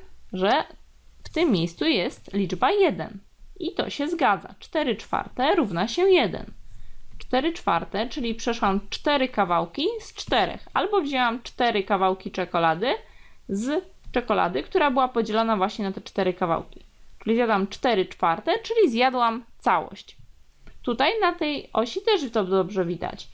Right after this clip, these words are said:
Przeszłam cztery kawałki z czterech. Zatem przeszłam cały jeden kawałek. Cztery czwarte jest równe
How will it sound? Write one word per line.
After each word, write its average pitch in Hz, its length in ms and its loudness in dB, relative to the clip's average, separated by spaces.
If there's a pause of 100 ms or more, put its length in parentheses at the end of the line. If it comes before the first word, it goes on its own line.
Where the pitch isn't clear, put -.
(180)
Przeszłam 240 500 0
cztery 226 400 2
kawałki 180 580 0 (540)
z 240 180 0 (320)
czterech. - 560 -2 (140)
Zatem 349 260 0
przeszłam 277 520 0
cały 269 380 2
jeden 220 320 0
kawałek. 180 580 0 (1600)
Cztery 240 340 2
czwarte 254 560 0 (460)
jest 233 240 -4
równe 175 420 2